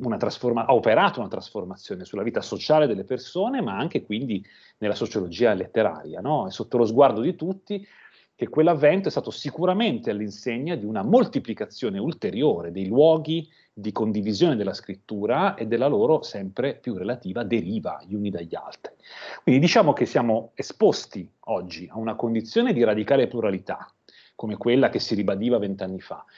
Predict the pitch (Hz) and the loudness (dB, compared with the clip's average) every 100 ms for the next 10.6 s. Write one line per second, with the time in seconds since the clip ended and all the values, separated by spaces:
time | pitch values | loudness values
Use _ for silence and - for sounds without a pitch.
0 | - - 127 135 156 196 226 262 - 117 | -20 0 2 2 0 4 4 4 2 2
1 | 104 123 139 113 107 104 98 98 95 85 | 2 0 -2 -4 -2 -2 -2 -2 -4 -6
2 | 87 104 196 196 _ 180 185 - 147 180 | -6 -4 -4 -6 _ 2 2 6 6 6
3 | 202 170 - 196 107 98 117 - - - | 2 0 2 0 0 -2 -2 -2 -8 -20
4 | _ - 123 156 113 135 165 110 - 175 | _ -2 2 2 2 4 4 2 -2 -2
5 | 113 131 143 101 101 143 104 95 104 123 | 2 2 2 -2 -4 -2 0 -2 -2 -4
6 | 101 101 95 101 - 135 120 87 - - | -2 -2 0 -4 2 6 6 4 -8 -16
7 | - 101 110 101 120 - 101 117 98 - | -14 -8 -6 0 0 0 -6 -4 -6 -8
8 | - 107 107 131 117 98 101 123 151 156 | -8 -6 -2 0 0 -4 -4 -2 -2 0
9 | 190 170 - 101 104 104 107 117 123 98 | 2 2 0 -4 -4 -2 0 0 0 -2
10 | 98 143 160 180 185 190 | -4 -4 -2 0 0 0